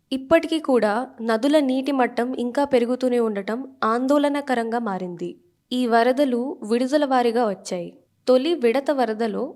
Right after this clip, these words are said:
పంతొమ్మిది మంది మరణించారు. ప్రస్తుతం అస్సాంను అతలాకుతలం చేస్తున్న వరదల వల్ల అరవై ఆరు రెవెన్యూ సర్కిల్స్లోని పద్నాలుగు వందల తొంభై నాలుగు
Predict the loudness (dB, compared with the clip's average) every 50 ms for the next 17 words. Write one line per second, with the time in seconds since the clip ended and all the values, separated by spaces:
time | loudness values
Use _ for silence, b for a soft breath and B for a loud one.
0 | -16 _ _ _ _ _ -2 -2 -2 0 0 -2 -2 -2 -2 -2 -2 -2 -2 0
1 | 0 0 0 0 -2 -4 -6 -6 -8 -8 -8 -8 -10 -14 _ _ _ _ _ 0
2 | 0 2 2 0 0 2 0 0 0 0 -2 -2 -2 0 0 0 0 0 0 -2
3 | -4 -4 -4 -4 -4 -4 -4 -2 0 0 0 0 0 -2 -2 0 0 -2 -2 -2
4 | 0 0 0 0 -2 -4 -4 -4 -4 -2 -4 -4 -4 -4 -4 -2 -2 -2 -4 -4
5 | -4 -4 -6 -6 -8 b b b b 0 2 2 4 4 4 4 4 2 2 2
6 | 0 0 -2 -2 -2 -2 -2 -2 -2 -2 -2 0 -2 -2 -4 -4 -4 -4 -4 -4
7 | -6 -8 -10 -12 b b b b b b b 0 2 2 4 2 4 2 2 0
8 | 0 0 -2 -2 -2 -2 -4 -4 -2 -2 -2 -2 -2 -2 -4 -4 -4 -4